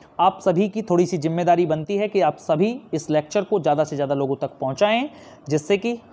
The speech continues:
हमें भी एक, अ, ऊर्जा मिले आगे काम करने के लिए। बाकी आपको हमारी वीडियोज़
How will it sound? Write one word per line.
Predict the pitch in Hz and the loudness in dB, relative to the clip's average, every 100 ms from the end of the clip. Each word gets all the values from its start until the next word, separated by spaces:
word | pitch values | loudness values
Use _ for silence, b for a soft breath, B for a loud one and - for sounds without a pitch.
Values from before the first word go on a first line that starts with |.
| - | -4
हमें | 151 190 190 | 0 2 2
भी | 208 233 - | 2 0 -6
एक, | 151 160 | -4 2
अ, | 147 - - | 2 0 0
ऊर्जा | 170 170 254 | 2 4 4
मिले | 226 208 294 - - - | 4 0 -2 -8 -20 -4
आगे | 151 170 | 0 0
काम | 175 165 190 | -2 -2 0
करने | 180 165 175 | 0 -2 -2
के | 202 | 0
लिए। | 196 226 311 B B B - | 0 0 -2 B B B 2
बाकी | 180 254 | 2 4
आपको | 208 214 240 247 | 2 2 0 0
हमारी | - 170 180 208 | -2 0 2 2
वीडियोज़ | 185 180 196 | 0 2 0